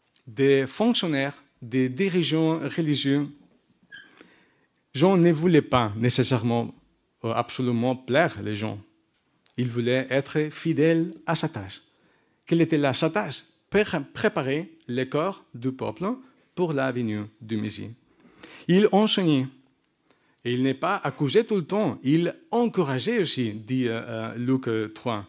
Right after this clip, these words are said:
Il encourageait et il expliquait la parole. Il voulait amener les gens, le corps des gens et les préparer pour la venue du Messie.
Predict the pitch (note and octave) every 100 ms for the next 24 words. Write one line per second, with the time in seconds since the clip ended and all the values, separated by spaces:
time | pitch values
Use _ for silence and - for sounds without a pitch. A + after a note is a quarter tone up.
0 | - - - F3 A3+ A#3+ F#3+ E3+ G#3 G3+
1 | C3+ D#3+ G#3 F3 - - C#3+ C3 B3+ G3
2 | C3+ B2 A2+ A2 F#3 F#3+ E3 F3+ G3 A3
3 | G#3 - D#3 G3 G#3+ A#3+ F#3 D3 D3+ F#3
4 | D3 C3 F3+ F3 D3 C#3+ F3 C#3+ B2 -
5 | A3 A3 E3+ C#3+ D3 D3 B2 B2+ A#2+ A#2+
6 | A2 G#2+ G#2+ A2 A2